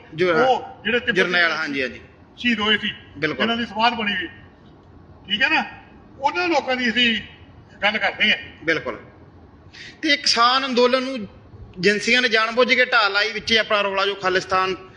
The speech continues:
Speaker 1: ਪੱਖੀ ਜਿਹੜੀਆਂ ਆਪਣੀਆਂ ਧਿਰਾਂ ਸੀ, ਉਹਨਾਂ ਨੂੰ ਵਿੱਚੋਂ ਧਰਨਾ ਲਵਾਤਾ ਵੀ ਡਿਬਰੂਗੜ੍ਹ ਜੇਲ੍ਹ ਚੋਂ ਸਾਹਿਬ ਵਾਪਸ ਹੋਣੇ ਚਾਹੀਦੇ ਨੇ। ਤੁਹਾਨੂੰ ਕੀ ਲੱਗਦਾ ਵੀ ਇਸ, ਇਹਦੇ ਵਿੱਚ ਏਜੰਸੀਆਂ ਦਾ, ਸਰਕਾਰਾਂ ਦਾ ਹੱਥ ਹੈ?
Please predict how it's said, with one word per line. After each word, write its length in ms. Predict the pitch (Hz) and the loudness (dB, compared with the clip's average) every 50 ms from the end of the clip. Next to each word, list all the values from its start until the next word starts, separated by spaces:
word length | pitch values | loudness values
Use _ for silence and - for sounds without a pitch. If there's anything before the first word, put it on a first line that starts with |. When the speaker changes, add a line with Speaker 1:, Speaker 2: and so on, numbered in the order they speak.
| - - - - - - - - | -20 -20 -20 -20 -20 -20 -12 -10
Speaker 1:
ਪੱਖੀ 300 | 175 - - 202 202 190 | -10 -4 2 2 4 6
ਜਿਹੜੀਆਂ 220 | 190 190 190 185 | 6 4 4 2
ਆਪਣੀਆਂ 480 | 180 185 180 180 180 175 175 175 175 - - - - - - | 0 -2 -2 -2 0 0 0 0 -2 -4 -10 -16 -20 -16 -6
ਧਿਰਾਂ 240 | - 190 156 151 160 | -2 0 0 0 0
ਸੀ, 220 | 151 165 165 160 151 - - - - - - - | 0 -2 -2 -2 -4 -10 -20 -20 -20 -16 -6 -2
ਉਹਨਾਂ 220 | 202 214 220 220 | 0 2 2 2
ਨੂੰ 80 | 214 208 | 0 0
ਵਿੱਚੋਂ 280 | 190 - 196 196 196 190 196 | 0 0 2 0 0 2 0
ਧਰਨਾ 240 | 202 170 160 160 | 0 2 2 0
ਲਵਾਤਾ 380 | 165 180 180 175 170 175 185 185 | 0 0 0 0 0 2 0 0
ਵੀ 60 | 180 | 0
ਡਿਬਰੂਗੜ੍ਹ 460 | 165 170 165 170 180 175 160 185 170 | 0 0 0 0 -2 2 2 0 0
ਜੇਲ੍ਹ 240 | 156 170 185 185 175 | 2 0 0 0 0
ਚੋਂ 120 | 175 180 156 | -2 -4 -4
ਸਾਹਿਬ 240 | - 170 170 165 | -2 -2 -2 0
ਵਾਪਸ 260 | 170 160 156 - - 170 | 2 0 0 0 -2 -2
ਹੋਣੇ 160 | 170 170 160 | -2 0 0
ਚਾਹੀਦੇ 320 | 151 170 180 185 175 170 | 2 0 0 2 0 0
ਨੇ। 100 | 151 117 107 - - - - - - - - - - | -2 -2 -6 -10 -20 -20 -20 -20 -20 -20 -20 -14 -4
ਤੁਹਾਨੂੰ 240 | - 214 190 180 180 | -2 0 0 0 0
ਕੀ 100 | 196 233 | -2 0
ਲੱਗਦਾ 300 | 214 220 208 196 202 214 | 2 2 0 2 0 0
ਵੀ 100 | 208 214 | 2 2
ਇਸ, 120 | 208 185 190 | 0 -2 -2
ਇਹਦੇ 300 | - 220 214 208 220 214 | -4 -2 0 2 2 2
ਵਿੱਚ 140 | 214 190 | 2 2
ਏਜੰਸੀਆਂ 380 | 165 175 170 156 - 214 220 220 | 2 0 -2 0 0 0 2 2
ਦਾ, 80 | 220 202 | 2 0
ਸਰਕਾਰਾਂ 440 | - 185 170 185 185 185 202 214 | 0 -2 0 2 2 4 2 2
ਦਾ 100 | 226 233 | 2 0
ਹੱਥ 160 | 196 - - | 0 0 -2
ਹੈ? 60 | 165 | -4